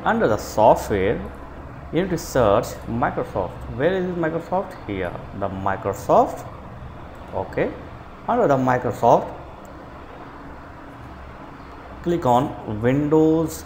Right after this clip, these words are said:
N T. Where is it? I think it's lost. Yeah, where is it? Windows N T.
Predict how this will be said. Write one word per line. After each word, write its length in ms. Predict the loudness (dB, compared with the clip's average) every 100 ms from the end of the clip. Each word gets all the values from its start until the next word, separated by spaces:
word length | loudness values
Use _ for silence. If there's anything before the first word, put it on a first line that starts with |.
| -2
N 200 | -2 -2
T. 100 | -4
Where 400 | -2 0 2 0
is 60 |
it? 340 | -2 -6 -12 -14 -16 -18 -18 -18 -18 -18 -18 -18 -16 -16 -16 -16 -16 -14 -6
I 80 | -4
think 160 | -4
it's 200 | -6 -6
lost. 480 | 0 2 2 0 -12 -14 -10 -4
Yeah, 240 | -2 0
where 180 | 0 0
is 160 | 0 -2
it? 100 | -4
Windows 400 | -4 0 0 0
N 200 | 0 -2
T. 140 | -6